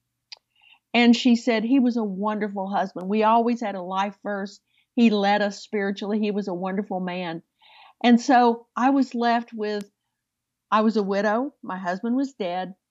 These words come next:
and I had to raise a son that I adored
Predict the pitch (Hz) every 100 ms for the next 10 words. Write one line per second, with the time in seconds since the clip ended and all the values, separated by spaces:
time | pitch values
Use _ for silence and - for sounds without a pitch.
0 | _ - 175 175 214 233 226 208 214 190
1 | 170 185 202 226 220 - _ _ _ -
2 | 165 - 202 208 220 208 196 196 208 190
3 | 170 165 165 165